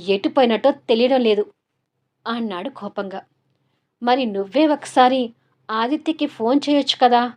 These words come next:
అని అంది. "నేనెందుకు చేయాలి?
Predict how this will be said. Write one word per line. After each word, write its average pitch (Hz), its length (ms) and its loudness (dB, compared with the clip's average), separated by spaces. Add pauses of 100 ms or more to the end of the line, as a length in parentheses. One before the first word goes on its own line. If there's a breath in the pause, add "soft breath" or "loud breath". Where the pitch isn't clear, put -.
(500)
అని 277 240 -4
అంది. 196 220 -10 (760)
"నేనెందుకు 233 480 0
చేయాలి? 254 440 4